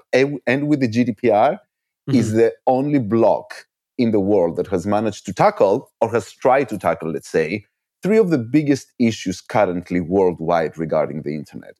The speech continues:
Speaker 1: And that places Europe, for me, it is the uncontested champion, regulatory champion of twenty twenty-one.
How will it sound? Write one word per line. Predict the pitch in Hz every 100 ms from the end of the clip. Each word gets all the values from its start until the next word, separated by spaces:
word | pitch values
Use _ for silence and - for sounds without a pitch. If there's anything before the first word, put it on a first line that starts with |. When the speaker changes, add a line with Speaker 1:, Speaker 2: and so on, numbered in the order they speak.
| -
Speaker 1:
And | 113 123
that | 185 -
places | 156 151 135 113
Europe, | 127 123 92 90 _ - 85 -
for | 101 107
me, | 110 127 110 90
it | 101 90
is | 98 80
the | 98 87 -
uncontested | 101 - 95 92 87 - 71 - -
champion, | 98 82 - 71 76
regulatory | 95 95 90 85 80
champion | 82 82 80 80
of | -
twenty | 90 78
twenty-one. | 85 87 82 113 85